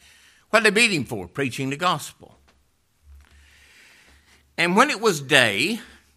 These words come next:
the magistrate sent to the sergeant, saying, "Let those men, let Paul and, and Silas go." And the keeper of the prison told this saying to Paul,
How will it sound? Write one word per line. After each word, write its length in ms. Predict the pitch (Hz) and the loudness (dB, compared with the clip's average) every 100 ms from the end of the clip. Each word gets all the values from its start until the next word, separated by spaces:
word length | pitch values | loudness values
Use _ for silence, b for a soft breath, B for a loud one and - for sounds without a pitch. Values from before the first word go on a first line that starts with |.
| _ - | _ -6
the 160 | 151 | -4
magistrate 840 | 156 175 269 262 240 - 185 170 - | 2 6 4 2 -6 -4 -2 -2 -4
sent 480 | - - 269 196 - _ - | -8 -4 0 0 -2 _ -6
to 160 | 170 | -6
the 320 | 139 135 - 117 | -2 -4 -6 -12
sergeant, 760 | - 202 196 123 123 151 - | -4 0 0 0 -4 -4 -10
saying, 520 | - 143 123 139 170 B B B - | -6 -2 -2 -4 -8 B B B -6
"Let 460 | 123 151 208 - | 2 4 4 2
those 360 | 170 175 202 - | 2 2 0 -2
men, 440 | 143 135 127 160 | 0 0 0 2
let 240 | 147 151 - | 2 2 2
Paul 600 | 180 185 165 156 170 113 | 4 6 6 4 0 -4
and, 320 | 123 120 - _ _ - | -6 -8 -12 _ _ -10
and 160 | 131 | -8
Silas 580 | 139 160 147 123 147 - | 2 8 8 8 2 -4
go." 440 | 170 220 160 90 - - b b b b b | 0 2 2 -2 -12 -20 b b b b b
And 200 | 170 185 | 0 2
the 80 | 156 | -2
keeper 480 | - 214 214 170 165 | -2 -2 -2 0 0
of 120 | 139 | 2
the 80 | 127 | -2
prison 580 | - 233 254 156 139 143 | 0 2 2 0 -4 -8
told 560 | - 220 269 233 143 | -2 2 2 0 -2
this 180 | 139 127 | -4 -4
saying 460 | - 139 131 117 104 | -2 -2 -2 -4 -8
to 100 | 92 | -14
Paul, 540 | - 98 82 110 | -8 -8 -8 -10